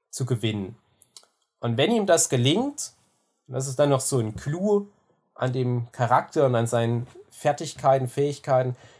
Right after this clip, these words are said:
er kann mentale Konstrukte seinen Gegnern stehlen.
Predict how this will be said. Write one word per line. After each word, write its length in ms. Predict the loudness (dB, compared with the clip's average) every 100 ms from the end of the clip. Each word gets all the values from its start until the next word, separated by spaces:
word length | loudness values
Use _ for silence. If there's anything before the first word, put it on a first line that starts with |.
| _ _
er 140 | -8
kann 500 | -6 0 2 2 -2 -8 _ _ _ _ _ _ _ _ _ _ _
mentale 680 | -2 0 0 2 4 4 4
Konstrukte 1080 | 0 0 2 2 -2 0 -2 2 2 2 2
seinen 300 | 2 2 2
Gegnern 380 | -4 0 2
stehlen. 680 | 2 -2 -4 0 0 -2 -8